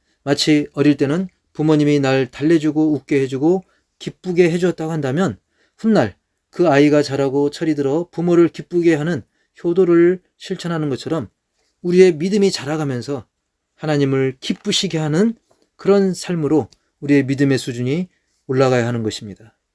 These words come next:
그래, 하나님의 선하신 뜻, 기뻐하시는 뜻, 온전하신 뜻이 무엇인지 잘 분별하자. 그래서 하나님을 진심으로 기쁘게 해드리자. 그런 하나님의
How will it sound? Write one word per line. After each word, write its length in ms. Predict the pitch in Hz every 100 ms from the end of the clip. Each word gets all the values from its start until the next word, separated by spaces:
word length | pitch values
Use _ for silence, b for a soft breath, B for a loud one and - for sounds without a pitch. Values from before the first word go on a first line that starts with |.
| _
그래, 300 | 123 117 - _ _ _ -
하나님의 440 | 151 143 135 131
선하신 440 | - 156 135 139
뜻, 220 | 123 127 - _ _ _ _
기뻐하시는 600 | - - 165 147 151 135
뜻, 200 | 139 123 _ _ _ _ _
온전하신 580 | 156 185 190 175 - 160
뜻이 400 | 170 - 160 180
무엇인지 600 | 143 143 123 131 139 117
잘 300 | - 131 139
분별하자. 580 | 139 135 131 117 - - _ _ _ _ _ _
그래서 400 | - 131 127 147
하나님을 480 | - 196 175 170 170
진심으로 760 | - 208 226 202 190 185 196 - _ _ _
기쁘게 380 | - 156 143 135
해드리자. 500 | 143 127 - 120 _ _ _ _ _ _ -
그런 340 | 131 135 185 -
하나님의 640 | 185 165 156 156 160